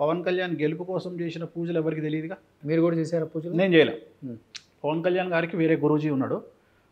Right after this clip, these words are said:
Speaker 1: ఆయన చేయించాడు. చాలా పవర్ఫుల్ పూజలు చేయించారు, వారాహికి సంబంధించింది. వారాహి అమ్మవారు ఇచ్చేదే పవర్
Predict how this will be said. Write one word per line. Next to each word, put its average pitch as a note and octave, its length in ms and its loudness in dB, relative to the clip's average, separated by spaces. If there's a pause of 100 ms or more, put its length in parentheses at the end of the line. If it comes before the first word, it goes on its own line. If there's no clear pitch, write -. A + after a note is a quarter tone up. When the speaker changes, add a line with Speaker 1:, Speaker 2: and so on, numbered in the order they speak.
(120)
Speaker 1:
ఆయన D3+ 200 2
చేయించాడు. C#3+ 500 0 (420)
చాలా C#3+ 140 2
పవర్ఫుల్ D3+ 540 0
పూజలు D#3 240 0
చేయించారు, B2+ 480 -4
వారాహికి C#3+ 400 2
సంబంధించింది. C3 680 -6 (440)
వారాహి D#3+ 440 8
అమ్మవారు D#3+ 400 2
ఇచ్చేదే D#3+ 720 -2 (180)
పవర్ D3+ 220 6